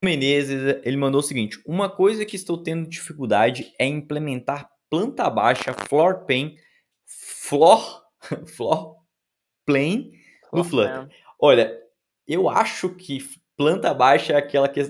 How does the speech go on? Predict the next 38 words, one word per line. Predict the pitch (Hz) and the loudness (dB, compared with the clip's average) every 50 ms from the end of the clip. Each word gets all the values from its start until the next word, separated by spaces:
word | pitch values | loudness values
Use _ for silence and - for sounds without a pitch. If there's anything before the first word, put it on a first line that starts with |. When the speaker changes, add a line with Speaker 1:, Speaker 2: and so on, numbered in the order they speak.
| - | -4
Speaker 1:
negócio | 131 131 127 123 120 - - 135 | -4 -2 0 0 -2 -4 -4 -10
de | 131 123 | -10 -10
construção | - - 143 139 - 139 127 - - 143 143 | -6 -4 -4 -4 -2 -4 -6 -4 -4 -4 -4
civil, | 143 - 160 151 127 120 131 135 120 104 | -4 -4 -6 -6 -4 -2 0 0 0 0
né? | 92 95 104 | -2 -6 -8
Que, | 101 - | -8 -8
tipo, | - - - | -16 -16 -14
tu | - 147 | -10 -4
vê | 147 | -2
Speaker 2:
Exatamente, | 135 127 127 135 131 117 117 117 117 - - | 0 4 6 6 8 6 6 2 0 -6 -12
são | - - 123 113 | -6 -6 -6 -4
plantas | - 120 127 127 139 | 0 0 2 2 2
Speaker 1:
de | 131 | 0
Speaker 2:
de | - - | -2 -4
construção | - 135 - - 127 123 | -4 -6 -4 -4 -4 -4
Speaker 1:
cima. | 131 139 139 135 | -2 0 2 2
Speaker 2:
civil | 127 127 127 127 123 | 2 2 2 0 0
e | 120 120 117 113 113 117 113 110 104 - | -2 -2 -4 -4 -6 -6 -8 -12 -12 -12
arquitetura. | - 127 - - 143 139 - 131 127 127 - _ _ _ _ _ _ _ _ _ _ _ _ _ _ _ _ _ _ _ _ _ _ _ _ _ _ _ _ - - | -12 -12 -8 -4 -4 -2 0 0 0 0 -2 _ _ _ _ _ _ _ _ _ _ _ _ _ _ _ _ _ _ _ _ _ _ _ _ _ _ _ _ -2 4
Speaker 1:
Não, | 120 123 117 107 98 | 6 6 6 6 4
beleza. | 95 113 113 117 110 101 98 92 - - - - - - - - - - - - | 2 2 2 4 2 0 -2 -4 -6 -12 -14 -18 -18 -18 -20 -20 -20 -20 -12 -8
É, | - 104 - 156 | -8 -6 -6 -6
então, | 185 185 165 202 160 127 110 107 - - _ _ | -6 2 4 6 6 6 4 -2 -8 -16 _ _
cara, | - 156 156 151 147 135 120 - - | 0 2 4 4 4 4 2 -2 -2
essa | 110 120 - - - - 156 | -6 -6 -6 -6 -2 0 2
é | |
a | 147 | 2
primeira | 147 151 - - 175 170 160 147 156 151 156 - 247 | 2 -2 -2 -2 -2 0 0 2 2 2 4 6 4
vez | 208 170 143 139 139 147 170 185 - - | 4 2 0 0 0 0 0 -2 -6 -6
que | - 160 | -4 -4
eu | 151 | -4
vejo | 139 139 143 143 151 | -4 -4 -6 -4 -4
alguém | 139 127 135 | -4 -6 -6
falando | 131 - 135 127 127 127 | -8 -8 -8 -8 -8 -8
de | 120 131 | -8 -10
um | 131 131 | -10 -8
projeto | - 135 131 120 123 123 123 127 143 | -4 -2 -2 2 2 0 0 0 -2
assim. | 127 135 - - - 113 120 156 170 | -2 -2 -4 -6 -8 -10 -12 -14 -14